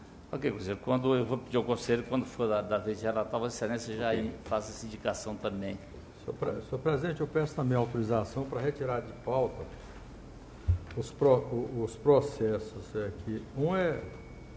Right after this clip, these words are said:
Speaker 3: é uma consulta, é o processo setenta e cinco dez, dois mil e dezessete,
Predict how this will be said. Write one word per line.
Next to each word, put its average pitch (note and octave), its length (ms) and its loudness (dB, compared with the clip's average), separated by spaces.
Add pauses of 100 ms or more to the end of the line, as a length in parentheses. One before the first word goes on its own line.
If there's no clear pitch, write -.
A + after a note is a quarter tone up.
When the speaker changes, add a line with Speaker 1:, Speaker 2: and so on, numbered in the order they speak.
(460)
Speaker 3:
é - 40 -2
uma B2+ 160 4
consulta, F3 680 6
é - 20 8
o C3+ 40 6
processo C3+ 480 4
setenta C3 360 2
e B2 60 2
cinco C3 360 -2
dez, D3 440 0 (300)
dois A#2 180 2
mil B2 80 4
e A#2 40 2
dezessete, B2+ 680 0